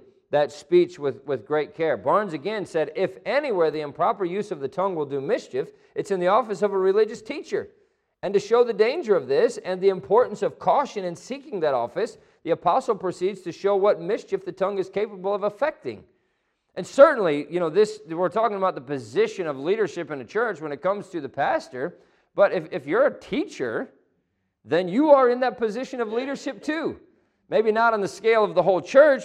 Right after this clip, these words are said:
but in that class, you, you are in a position of leadership, and there are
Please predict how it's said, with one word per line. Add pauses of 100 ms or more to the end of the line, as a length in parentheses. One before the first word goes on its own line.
but
in
that
class, (500)
you,
you
are
in
a
position
of
leadership,
and
there
are